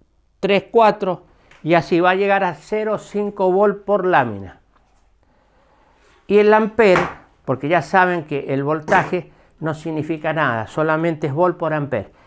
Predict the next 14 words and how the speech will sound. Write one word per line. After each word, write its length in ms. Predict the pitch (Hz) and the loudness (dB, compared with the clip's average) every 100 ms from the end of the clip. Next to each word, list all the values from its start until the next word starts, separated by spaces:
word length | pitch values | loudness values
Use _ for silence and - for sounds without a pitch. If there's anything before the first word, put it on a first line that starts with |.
| _ - | _ -8
Está 320 | 147 175 165 | -4 2 4
dado 300 | 170 175 160 | 4 4 2
por 140 | 160 | 0
la 100 | 151 | -2
superficie, 840 | 143 151 156 151 160 139 160 151 - _ _ _ _ _ _ | -4 -6 -4 -4 -6 -8 -8 -12 -14 _ _ _ _ _ _
por 120 | - 147 | -2 0
la 120 | 147 | 0
superficie 760 | 165 156 160 151 170 - 175 156 | -4 -2 -2 0 -2 0 -4 -2
que 180 | 160 | -2
es 240 | 160 - _ _ _ _ | -2 -6 _ _ _ _
absorbida 720 | 165 156 170 156 160 156 156 | -6 -6 -6 -6 -4 -2 -4
por 140 | 147 131 | -4 -6
el 100 | 131 | -4
sol. 280 | 165 98 | -2 -2